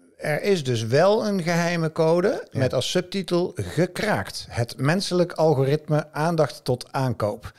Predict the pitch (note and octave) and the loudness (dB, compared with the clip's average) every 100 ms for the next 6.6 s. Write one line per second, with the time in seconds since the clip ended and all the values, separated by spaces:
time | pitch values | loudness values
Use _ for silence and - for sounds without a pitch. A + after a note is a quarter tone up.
0 | - - - - - _ B2 A#2+ A#2 A2+ | -20 -20 -20 -20 -20 _ 0 2 4 2
1 | A2+ G#2+ G#2+ G#2+ G#2+ - - _ - C#3+ | 0 -4 -4 -6 -8 -12 -18 _ -4 0
2 | G3 G#3+ G3+ F#3+ - - B2 A2 G2+ F#2+ | 4 4 4 4 0 -6 -12 -8 -8 -8
3 | - E2+ - - _ _ _ _ _ _ | -10 -10 -12 -14 _ _ _ _ _ _
4 | - - - - _ - B2 - - E3 | -18 -18 -20 -20 _ -6 -6 -6 -12 -10
5 | A#2+ A#2 A2 - A2+ G#2 - C#3+ A#2+ D#2+ | -8 -8 -10 -8 -8 -8 -8 -8 -8 -12
6 | - C3 E2+ - D3+ | -20 -16 -10 -4 -2